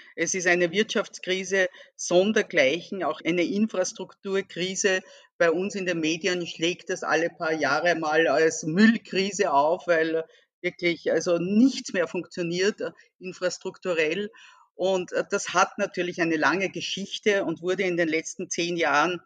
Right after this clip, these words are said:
verstärkt durch die politische Lähmung, die das Land ergriffen hat, auch durch den Krieg im benachbarten Syrien. Also, weil einfach die politischen Gruppen im Libanon teilweise eben auch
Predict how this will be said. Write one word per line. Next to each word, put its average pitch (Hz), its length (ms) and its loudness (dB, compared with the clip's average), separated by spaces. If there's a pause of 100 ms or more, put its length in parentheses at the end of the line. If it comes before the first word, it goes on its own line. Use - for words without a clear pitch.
verstärkt - 1040 2
durch 196 320 0 (420)
die 175 60 -12
politische 202 720 2
Lähmung, 170 580 2
die 170 140 -8
das 165 180 -4
Land 165 380 2
ergriffen 180 560 -4
hat, 170 300 0
auch 185 500 6 (400)
durch 220 340 4 (420)
den 185 160 -2
Krieg 190 300 -4
im 180 140 -4
benachbarten 147 680 0
Syrien. 131 600 -4
Also, 147 280 0 (260)
weil 170 160 0
einfach 165 280 -2
die - 100 -18
politischen 185 560 -8
Gruppen 196 480 -8 (380)
im 202 160 0
Libanon 185 600 -2
teilweise 175 640 2
eben 156 320 -4
auch 180 340 2